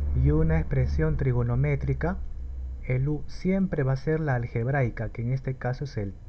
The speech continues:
t. Y de v va a ser todo lo que queda. En este caso va a ser igual al coseno de dos t por diferencial de t.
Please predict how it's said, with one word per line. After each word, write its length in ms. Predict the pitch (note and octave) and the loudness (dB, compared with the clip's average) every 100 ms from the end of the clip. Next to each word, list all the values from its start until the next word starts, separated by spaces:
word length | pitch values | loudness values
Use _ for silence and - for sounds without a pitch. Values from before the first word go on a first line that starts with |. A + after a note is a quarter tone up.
| - - | -16 -4
t. 260 | B2+ F#2+ - - - - - - - - - - - | -2 -2 -8 -12 -12 -12 -12 -14 -16 -18 -16 -16 -10
Y 100 | B2 | -4
de 180 | B2+ C#3+ | 0 2
v 440 | D#3+ F3 E3 F#3+ G#3+ - - - - A#2+ | 2 0 0 -2 -4 -12 -16 -16 -10 -4
va 100 | A#2 | -4
a 40 | |
ser 300 | - C#3+ E3+ - - - - - - - - | 0 0 0 -4 -12 -12 -12 -12 -10 -10 -4
todo 300 | E3 F3+ F3+ | 2 4 4
lo 140 | D3+ | 2
que 120 | C3+ C3 | 0 0
queda. 320 | C3 G#2 F#2 - - - - - - | 0 0 -2 -8 -12 -12 -10 -6 -6
En 140 | A#2+ B2 | -2 -2
este 220 | B2 C#3 | 0 -2
caso 460 | C#3+ C#3+ E3+ F#3 | 0 0 0 0
va 100 | D3 | 0
a 40 | A#2+ | 0
ser 180 | C3 B2+ | 2 2
igual 440 | B2 C3+ D3 F#3 - - - - - | 2 4 4 0 -2 -4 -4 -6 -6
al 200 | A2+ A2+ | -4 -2
coseno 760 | A#2+ A#2 - D3 D3+ D3+ G3 F#3+ - - - - - - - - - - - - - | -2 -2 0 0 2 0 -2 -4 -10 -10 -10 -8 -10 -8 -8 -8 -8 -8 -6 -6 -6
de 180 | A2 G#2+ | -2 -2
dos 280 | A2 G#2+ | -2 -2
t 320 | - D3+ E3+ F#3 - - - - - - - - - - | -2 0 0 0 -4 -6 -4 -4 -6 -8 -10 -8 -8 -4
por 260 | C3 C3+ | -2 0
diferencial 800 | C3+ C3 C3 A#2 A2+ - B2+ B2 | 0 -2 0 -2 -4 -4 -2 0
de 120 | A#2 | -2
t. 220 | A2+ G2 | -4 -6